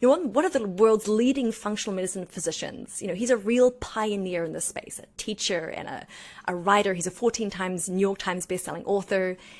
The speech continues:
He's the founder of the Ultra Wellness Clinic. He is the leader of innovation and strategy at Cleveland Clinic's Center for Functional Medicine. Um, and, you know, you probably have seen, you know, his podcast, The Doctor's Pharmacy, which is a leading,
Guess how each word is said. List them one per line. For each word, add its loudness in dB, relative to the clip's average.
He's 0
the -4
founder 4
of -6
the -2
Ultra -2
Wellness 6
Clinic. -2
He -6
is -4
the -4
leader 0
of -2
innovation 0
and -4
strategy 0
at -6
Cleveland 2
Clinic's -6
Center 2
for -8
Functional 0
Medicine. 0
Um, 6
and, 2
you 6
know, 8
you 2
probably 0
have 4
seen, 0
you -8
know, 0
his -8
podcast, -2
The -6
Doctor's -2
Pharmacy, 2
which -6
is -4
a -2
leading, 4